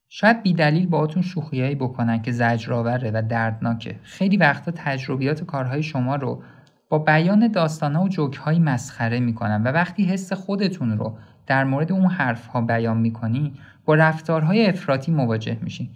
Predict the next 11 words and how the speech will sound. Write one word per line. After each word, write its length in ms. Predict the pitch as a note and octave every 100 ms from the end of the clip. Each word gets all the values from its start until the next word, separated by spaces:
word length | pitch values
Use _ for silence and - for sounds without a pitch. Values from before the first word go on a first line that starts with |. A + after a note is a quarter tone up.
| - - _
مثلاً: 500 | D3+ D3+ D#3 D#3 F#3+
«چرا 260 | G3+ G#3+ A3+
انقدر 260 | G#3+ A3
حساسی؟ 680 | G#3 D3 - E3+ - B2+ A2+ B2
مشکلت 460 | B2+ - D#3 D#3
چیه؟» 280 | D#3 - A2+ - - _
و 40 | D#3
شما 260 | D#3 D#3+
رو 60 | F#3+
ساکت 480 | F#3+ C#3+ - C3 -
می‌کنن. 340 | - A#2 -